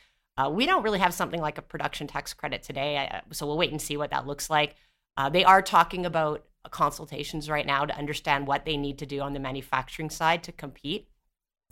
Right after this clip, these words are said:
And the plan is that this would all be clarified by spring of twenty twenty-three.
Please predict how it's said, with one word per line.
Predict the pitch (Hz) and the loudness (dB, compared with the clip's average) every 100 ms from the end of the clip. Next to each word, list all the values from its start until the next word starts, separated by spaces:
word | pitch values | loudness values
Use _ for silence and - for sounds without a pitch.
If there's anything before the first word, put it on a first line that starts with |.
| - | -10
And | 180 156 147 | -4 -2 -2
the | 151 | -6
plan | - 165 180 233 | -8 6 8 8
is | 175 139 - - _ _ - | 4 -2 -6 -16 _ _ -6
that | 151 | 0
this | 202 - | 0 2
would | 170 | 8
all | 156 165 | 8 8
be | 160 151 143 - _ _ | 4 0 -2 -6 _ _
clarified | 170 165 170 - 139 135 131 | 6 8 8 6 4 4 0
by | 131 139 135 139 135 - - | 4 6 6 0 -4 -8 -8
spring | - - 160 151 147 | -8 4 6 6 2
of | - 131 | -4 -8
twenty | - 135 131 | -6 -6 -6
twenty-three. | - 131 131 - 143 135 135 | -8 -8 -10 -10 -6 -4 -4